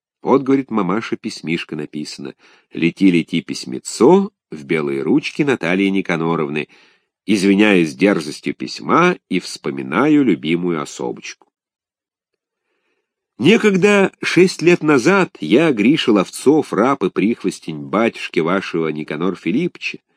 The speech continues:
тайную к вам имел любовь, и три года помнил загорелые щечки и приятные ручки. Нынче забыл все насмешки ваши, нынче предлагаю свою жизнь в полном земном счастье.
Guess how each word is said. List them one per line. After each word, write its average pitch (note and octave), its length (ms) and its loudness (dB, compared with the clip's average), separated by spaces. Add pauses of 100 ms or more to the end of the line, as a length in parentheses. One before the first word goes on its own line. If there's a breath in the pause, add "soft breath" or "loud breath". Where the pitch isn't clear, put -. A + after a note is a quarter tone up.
(360)
тайную D#3 520 0
к - 100 -10
вам A#2+ 280 2
имел A2+ 260 2
любовь, F#2+ 640 2 (640)
и B2 140 4
три G3 240 6
года F#3 280 6
помнил D#3 460 4
загорелые A#2 640 6
щечки - 640 0
и G#2+ 60 2
приятные E2 640 -2
ручки. - 480 -8 (800)
Нынче F#3 440 4
забыл D#3+ 420 2
все - 180 2
насмешки D#3 640 2
ваши, A#2 400 2
нынче C3 380 2
предлагаю B2+ 580 2
свою A#2 380 2
жизнь C#3 400 -2
в - 100 -14
полном D3 480 2
земном A2+ 380 -2
счастье. - 640 -6